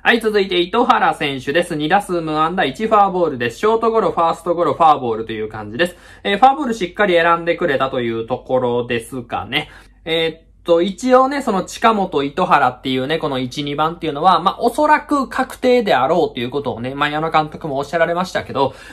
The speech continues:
まあまあ、結果がね、まあ、少しでもいい感じで残るように頑張っていただきたいなと思っております。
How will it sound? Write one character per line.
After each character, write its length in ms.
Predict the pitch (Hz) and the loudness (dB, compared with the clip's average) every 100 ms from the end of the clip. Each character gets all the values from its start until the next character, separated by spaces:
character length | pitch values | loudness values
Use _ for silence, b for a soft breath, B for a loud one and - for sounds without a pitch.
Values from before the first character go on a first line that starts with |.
| 220 | -2
ま 80 | 220 | 2
あ 20 | |
ま 100 | 190 | 0
あ、 60 | B - | B -4
結 180 | 185 175 | -4 -2
果 120 | 190 | -2
が 140 | 185 | 0
ね、 160 | 220 247 | 2 2
ま 120 | 233 | 2
あ、 20 | 196 | 0
少 180 | - 226 | 0 -2
し 100 | 196 | -2
で 80 | |
も 360 | 170 151 143 127 | -2 0 0 -2
い 160 | 190 185 | -4 -2
い 40 | |
感 200 | 202 208 | 2 2
じ 60 | 202 | 2
で 80 | 202 | 0
残 260 | 208 208 | 2 2
る 80 | 202 | 4
よ 120 | 202 | 2
う 20 | |
に 80 | 139 | 2
頑 160 | 139 135 | 0 0
張 80 | 135 | -2
っ 80 | |
て 80 | 135 | -4
い 40 | 131 | -4
た 100 | 123 | -2
だ 100 | 120 | -2
き 80 | |
た 100 | 110 | -4
い 60 | 101 | -4
な 140 | 98 | -6
と 100 | 98 | -6
思 100 | 98 | -8
っ 20 | 95 | -10
て 140 | - | -14
お 40 | 87 | -16
り 80 | |
ま 80 | - | -16
す。 200 | - - | -18 -20